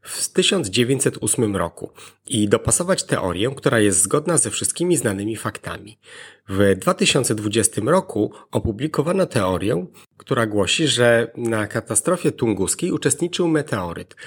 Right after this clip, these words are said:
który jednak wszedł w atmosferę ziemską w, pod zbyt małym kątem, co spowodowało, że odbił się od powierzchni Ziemi lub atmosfery i z powrotem wyleciał w kosmos.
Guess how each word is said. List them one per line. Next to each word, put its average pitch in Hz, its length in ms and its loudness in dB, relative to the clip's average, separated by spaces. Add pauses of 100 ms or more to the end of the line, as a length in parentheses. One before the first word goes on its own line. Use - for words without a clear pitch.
(160)
który 123 260 2
jednak 127 300 0
wszedł 147 500 2
w - 80 -6
atmosferę 123 680 0
ziemską 98 500 -2
w, - 260 -6
pod 131 260 0
zbyt 165 340 0
małym 165 320 2
kątem, - 480 -8
co 143 160 0
spowodowało, 131 720 4
że 101 220 0
odbił 104 420 2
się 95 340 0
od 101 240 -6
powierzchni 104 640 -2
Ziemi 95 320 0
lub 92 160 -6
atmosfery 104 680 -2 (440)
i 202 100 0
z - 80 2
powrotem 135 500 2
wyleciał 101 360 2
w - 80 -10
kosmos. - 680 -10